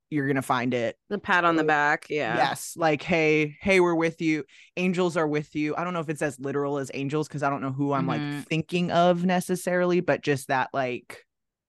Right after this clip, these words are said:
Speaker 1: "Oh,
Speaker 2: I
Speaker 1: yeah, that's a nice,
Speaker 2: do.
Speaker 1: a nice thing." I got six six six on a receipt the other day, and I was just like, "Oh, that's fun."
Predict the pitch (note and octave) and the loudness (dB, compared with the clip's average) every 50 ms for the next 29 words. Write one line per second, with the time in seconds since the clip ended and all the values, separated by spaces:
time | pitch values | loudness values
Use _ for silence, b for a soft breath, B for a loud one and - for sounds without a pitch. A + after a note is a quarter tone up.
0 | _ _ _ _ _ _ _ _ _ _ - G#3+ B3+ D4+ D#4 C4+ F3+ D#3+ F3+ A3+ | _ _ _ _ _ _ _ _ _ _ 0 4 6 8 8 8 8 6 6 4
1 | C4 D#4 E4 E4 C#4+ - F#3 F3+ E3 D#3+ E3 F#3 G3 F#3+ F3+ E3+ F3+ F#3 - - | 4 4 4 4 4 4 4 2 2 0 2 2 2 4 4 2 2 0 0 -2
2 | G3 F3 D#3+ - F3 G3 G#3 G#3 G#3 - - - G3+ - - - F3+ - - - | -2 -4 0 2 2 4 4 2 2 0 -4 -8 -8 -6 -6 -6 -6 -6 -4 -4
3 | F#3 F#3+ F#3 - - - F3 F3 E3+ D#3 D3+ C#3 - - F#3 F#3 - b b b | -2 -2 -2 -4 0 0 2 4 4 2 2 0 0 -2 -2 -2 -2 b b b
4 | b b b b b _ - G#3 G#3 G#3 G#3+ G#3 G3+ G#3+ A3 A3 G#3+ G3 F3+ E3 | b b b b b _ 2 4 4 4 4 4 4 4 4 4 4 4 4 2
5 | E3 E3+ D#3+ E3+ E3 D#3 - E3+ E3+ - - C#4+ D#4 D#4 D4 - - - C#4+ C#4 | 2 2 0 -2 -4 0 0 0 2 2 4 4 4 4 2 0 -4 -6 -4 -2
6 | A3 D3+ G2+ - A#2+ | -2 -4 -6 -8 -14